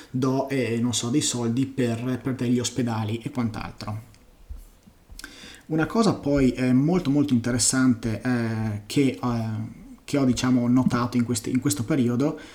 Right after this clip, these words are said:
è stato appunto il discorso delle, eh, delle azioni. Infatti Shopify, le azioni Shopify sono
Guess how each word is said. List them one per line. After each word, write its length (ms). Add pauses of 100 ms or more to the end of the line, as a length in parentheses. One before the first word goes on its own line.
(920)
è 60
stato 340
appunto 540
il 80
discorso 480
delle, 580
eh, 280
delle 180
azioni. 440
Infatti 340
Shopify, 520
le 100
azioni 280
Shopify 480
sono 640